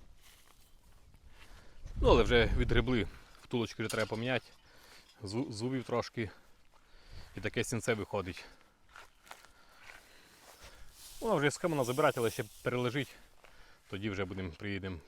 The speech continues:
кинемо. І гребельки так гребуть. Ну, вже сьогодні поки так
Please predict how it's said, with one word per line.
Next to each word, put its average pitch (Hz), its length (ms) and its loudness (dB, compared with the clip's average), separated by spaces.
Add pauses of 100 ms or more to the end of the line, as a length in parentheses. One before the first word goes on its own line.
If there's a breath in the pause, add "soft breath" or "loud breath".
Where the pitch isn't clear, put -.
кинемо. 92 260 -6 (2500 soft breath)
І 104 60 -6
гребельки 98 420 -4
так 90 180 -2
гребуть. 90 340 -2 (120)
Ну, 147 80 -4
вже 113 180 0
сьогодні 117 200 -2
поки 117 220 -4
так 120 180 2